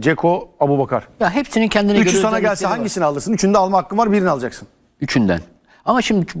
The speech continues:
Speaker 2: e, mesela Dzeko yaşlı mesela, yaşı çok yüksek. Abubakar'ın sakatlıktan çıktı,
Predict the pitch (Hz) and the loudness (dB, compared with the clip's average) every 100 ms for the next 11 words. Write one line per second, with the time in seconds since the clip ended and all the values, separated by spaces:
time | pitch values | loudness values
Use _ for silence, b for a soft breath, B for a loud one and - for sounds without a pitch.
0 | - - 170 160 175 165 160 131 160 - | -8 -4 0 2 2 2 0 -2 0 2
1 | 175 165 - - 147 143 - 160 123 104 | 0 0 -6 -2 0 0 0 0 0 0
2 | 95 113 113 127 120 110 - 95 - B | 2 0 0 0 0 -2 0 -2 -2 B
3 | B B B 113 127 135 127 127 123 120 | B B B 0 2 2 0 -2 -2 -2
4 | 123 110 120 120 117 - - 110 110 | -2 -2 -4 -2 -2 -4 -2 0 0